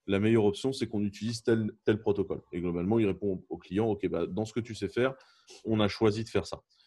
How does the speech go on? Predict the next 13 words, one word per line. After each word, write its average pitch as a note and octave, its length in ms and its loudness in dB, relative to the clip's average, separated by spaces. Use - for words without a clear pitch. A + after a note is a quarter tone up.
Et F#2+ 140 4
si F2+ 160 -8
ton G#2 140 -4
client G2 260 0
est F2+ 60 0
trop F2 180 -8
vieux, G2 260 0
tu F#2+ 160 -12
finis F#2+ 440 -2
avec F2+ 280 0
la E2+ 100 -8
fameuse, F#2+ 540 -2
euh, « E2+ 220 -2